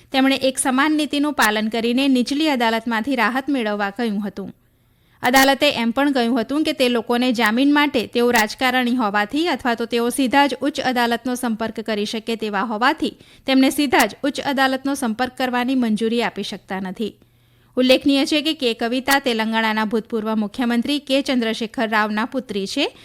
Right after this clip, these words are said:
જેમની ગયા શુક્રવારે ઈ ડી દ્વારા કથિત દારૂ નીતિ કૌભાંડમાં ધરપકડ કરવામાં આવી હતી.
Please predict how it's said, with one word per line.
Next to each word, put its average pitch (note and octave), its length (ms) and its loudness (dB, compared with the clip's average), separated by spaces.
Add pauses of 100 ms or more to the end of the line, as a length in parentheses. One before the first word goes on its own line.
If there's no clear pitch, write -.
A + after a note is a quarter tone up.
(220)
જેમની B3+ 280 4
ગયા B3+ 260 6
શુક્રવારે C#4+ 640 2
ઈ C4 80 0
ડી D#4+ 140 2
દ્વારા G3 320 -2
કથિત B3+ 380 -2
દારૂ B3 300 2
નીતિ B3 260 0
કૌભાંડમાં A#3 600 -2
ધરપકડ B3 440 -6
કરવામાં G#3 560 -8
આવી G#3+ 180 -6
હતી. F#3 360 -12